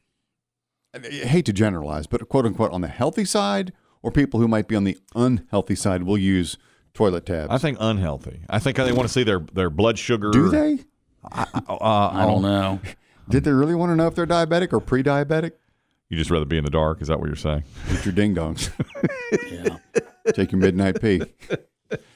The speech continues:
Speaker 1: Shuffle
Speaker 3: think
Speaker 1: back to bed.
Speaker 3: See, I think it's more healthy people wanna know.
Speaker 2: Oh,
Speaker 3: 'Cause they'll
Speaker 2: really?
Speaker 3: say, "Oh, yeah, look how, uh, I'm still healthy."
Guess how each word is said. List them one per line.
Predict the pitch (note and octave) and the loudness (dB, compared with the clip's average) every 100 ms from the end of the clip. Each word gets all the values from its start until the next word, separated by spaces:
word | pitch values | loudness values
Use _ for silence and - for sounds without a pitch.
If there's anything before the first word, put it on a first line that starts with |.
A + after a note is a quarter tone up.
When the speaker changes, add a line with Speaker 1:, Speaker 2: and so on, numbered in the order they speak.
| _ | _
Speaker 1:
Shuffle | - F#2 | 0 2
Speaker 3:
think | G2 F2+ | 2 2
Speaker 1:
back | F#2 F#2+ | 2 0
to | |
bed. | F#2 G2+ F2 | 0 0 0
Speaker 3:
See, | - D#3 D3+ A#2+ | -4 -2 2 2
I | C3+ | 2
think | C#3 A2 | 0 -2
it's | G#2 | -2
more | G#2 F2+ | -2 -2
healthy | G#2+ G#2 E2+ | -2 -4 -6
people | G2 F2 F#2 | -12 -10 -6
wanna | F2+ F2+ | -4 -4
know. | F2+ G2+ F#2+ F2 F2 - - - - - - | 0 2 2 2 -2 -8 -20 -20 -20 -10 0
Speaker 2:
Oh, | A2 | 2
Speaker 3:
'Cause | G#2 | 4
they'll | A#2 | 4
Speaker 2:
really? | G#2 | 4
Speaker 3:
say, | A2+ | 2
"Oh, | G#2 | 2
yeah, | A#2+ G#2+ | 0 0
look | G#2 A2 | -2 -4
how, | G#2+ G2 | -2 -2
uh, | E2+ F#2+ | -2 -4
I'm | C#2+ A2 | 0 0
still | G2 - G#2 | 0 -2 -2
healthy." | F#2+ G2+ F#2 D#2+ D2 - | 0 -2 -2 -6 -10 -12